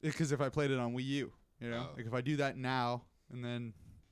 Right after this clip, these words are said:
Speaker 1: there's nothing to play
Speaker 2: Well,
Speaker 1: on
Speaker 2: you
Speaker 1: the
Speaker 2: said
Speaker 1: Switch.
Speaker 2: there's a deal right now where you can trade in your D S and your Wii U.
Speaker 1: Yeah, and hopefully get a Switch out of that. I'm waiting to see. I, I haven't decided yet. <laughs>
Speaker 2: Trade in for the newer model.
Speaker 1: Yeah, really.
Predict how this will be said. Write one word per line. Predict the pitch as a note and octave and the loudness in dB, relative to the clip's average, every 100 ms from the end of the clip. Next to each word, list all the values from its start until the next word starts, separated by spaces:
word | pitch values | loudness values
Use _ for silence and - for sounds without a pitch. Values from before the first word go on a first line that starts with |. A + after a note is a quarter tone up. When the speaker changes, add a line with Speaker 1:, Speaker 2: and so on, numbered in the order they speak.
| _ | _
Speaker 1:
there's | C3 G#2+ | -4 -2
nothing | B2+ A#2 | -4 -4
to | A2 | -6
play | C3 B2+ | 0 4
Speaker 2:
Well, | C3+ | 6
Speaker 1:
on | |
Speaker 2:
you | C#3 | 6
Speaker 1:
the | |
Speaker 2:
said | - | 4
Speaker 1:
Switch. | D3 | 2
Speaker 2:
there's | C#3 B2 | 2 2
a | |
deal | G#2+ C3 | 4 6
right | A2+ F#2+ | 6 4
now | F#2+ | 2
where | F2+ | 0
you | F2+ | -4
can | F2 E2+ - | -6 -8 -6
trade | - G2 | 0 2
in | F#2 F2+ | 2 2
your | F2 | 2
D | D#2+ F2+ F2 | 0 0 0
S | E2+ G#2+ - - | 0 -2 -6 -4
and | F2 F2 | -2 2
your | F#2+ | 2
Wii | F#2 F#2+ | 0 -2
U. | F#2+ G#2+ C#3 - - | -2 -2 -6 -12 -6
Speaker 1:
Yeah, | C#3+ C#3 B2+ | 0 2 2
and | B2 | 0
hopefully | C3+ - B2+ B2 | -2 -4 -6 -4
get | A#2+ A#2+ - | -4 -4 -8
a | B2 | -10
Switch | - A#2 - C3 | -8 -10 -10 -10
out | A#2 | -8
of | A2 | -6
that. | A#2 A2 - - _ D#3 | -4 -6 -10 -20 _ 0
I'm | D#3+ | 2
waiting | D3+ C3+ | 0 -2
to | B2 | -6
see. | - A#2+ G2+ - _ - - - | -4 -4 -6 -12 _ -20 -16 -8
I, | B2 | -6
I | A#2+ C3+ | -2 0
haven't | C3+ | 0
decided | B2 B2+ A#2+ A#2 | -2 -2 -2 -2
yet. | A2 A2 - _ _ | -4 -6 -8 _ _
<laughs> | _ - - | _ -20 -10
Speaker 2:
Trade | - F#2+ | -2 0
in | F2 | 0
for | F2+ | -4
the | F#2+ F#2 | -4 -2
newer | F2+ F2+ | -2 -2
model. | F#2+ G#2 G2 - C#3 | -2 -4 -8 -16 -6
Speaker 1:
Yeah, | B2+ D3+ C#3 | 0 0 0
really. | A#2+ A2+ A2+ | -2 -6 -8